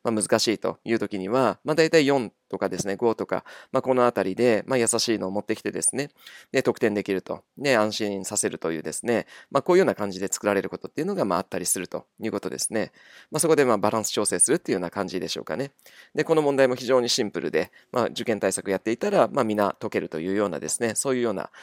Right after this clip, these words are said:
あ、問題だったように、えー、思います。で、設問の一、第二号被保険者は市町村の区域内に住所を有する四十歳以上六十五歳未満の者すべてであるというふうにあります。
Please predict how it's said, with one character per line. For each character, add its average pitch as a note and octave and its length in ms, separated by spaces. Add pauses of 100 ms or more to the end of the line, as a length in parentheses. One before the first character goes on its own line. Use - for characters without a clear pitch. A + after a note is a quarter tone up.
(120)
あ、 G2 120
問 G2+ 160
題 F#2+ 140
だ F#2 80
っ - 60
た E2 120
よ F#2+ 120
う - 20
に、 E3+ 340
え F2 260
ー、 - 20
思 G#2 160
い G2 60
ま F2+ 100
す。 - 220 (720)
で、 A#2+ 200
設 - 200
問 E3+ 120
の D#3 80
一、 C3+ 300 (200)
第 C#3 200
二 F#3 80
号 F3 100
被 F3 120
保 D#3+ 60
険 D3 200
者 F#2+ 200
は B2+ 240
市 - 120
町 F3+ 100
村 F3 120
の A2 120
区 A#2+ 100
域 A2+ 120
内 G2+ 140
に F#2+ 100
住 A2 140
所 G2+ 160
を F#2+ 60
有 G2+ 120
す G2+ 120
る F2 100
四 A#2 160
十 D#3 100
歳 D3+ 220
以 C3+ 40
上 G2+ 180
六 F#2+ 180
十 D#3 140
五 D#3 100
歳 D3+ 180
未 D3+ 140
満 G#2+ 180
の G2 120
者 C3+ 340
す F#3+ 180
べ F3+ 120
て A2 100
で F#2+ 140
あ F2 60
る F2 140 (380)
と - 80
い C3 60
う B2 40
ふ C3 40
う D#3+ 60
に D3 80
あ G#2 40
り F#2+ 80
ま F#2 100
す。 - 180